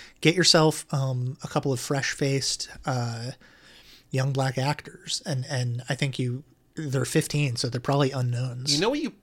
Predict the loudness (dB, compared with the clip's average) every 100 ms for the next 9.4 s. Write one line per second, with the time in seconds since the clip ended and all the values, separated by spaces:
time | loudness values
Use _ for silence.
0 | -12 -4 0 0 2 0 -2 -4 0 0
1 | -2 -2 0 -2 -2 -4 -4 -4 -6 -4
2 | -4 0 0 0 -4 -4 -4 -6 -8 -4
3 | -2 -2 -4 -8 -8 -10 -12 _ _ _
4 | _ -4 -2 -2 -4 0 2 2 0 -2
5 | -6 -12 -14 -18 _ _ _ _ -4 -2
6 | 0 -2 -2 -4 2 4 2 -4 -6 -6
7 | -6 -6 -2 0 2 0 -2 -2 -4 -8
8 | -8 -8 -8 -2 0 0 -4 0 2 2
9 | -2 -8 -12